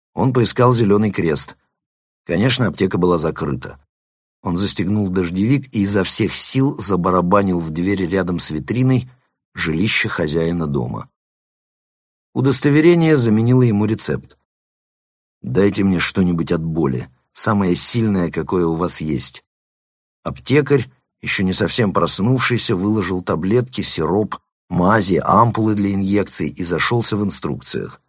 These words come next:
Частота и количество приёмов, нежелательные побочные эффекты. К каждому средству он присовокуплял совет вроде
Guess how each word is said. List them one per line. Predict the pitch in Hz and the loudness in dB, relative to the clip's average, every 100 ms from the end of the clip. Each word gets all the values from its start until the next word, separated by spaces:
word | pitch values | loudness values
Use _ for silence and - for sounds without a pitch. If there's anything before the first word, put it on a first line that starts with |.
| _ _ _ _ _ - | _ _ _ _ _ -10
Частота | 80 - 71 135 139 117 | -4 -4 -2 4 4 4
и | |
количество | 101 87 82 - 73 | 0 -2 -2 -2 -4
приёмов, | 67 73 82 135 123 90 | -4 -4 2 2 2 -2
нежелательные | 87 82 85 76 73 76 | -6 -4 -4 -4 -6 -6
побочные | 71 76 71 - 69 71 | -4 -4 -4 -4 -4 -4
эффекты. | - 127 123 - 92 - _ _ _ | -4 -2 -2 -2 -6 -6 _ _ _
К | - | -6
каждому | - 92 101 104 | -2 0 0 0
средству | - 113 123 - 101 | 2 2 0 0 -2
он | 82 | -2
присовокуплял | 85 - 85 87 98 101 | -2 -2 -2 -4 -2 0
совет | 101 - 85 101 110 | 0 0 0 0 -2
вроде | 90 92 90 | -2 0 0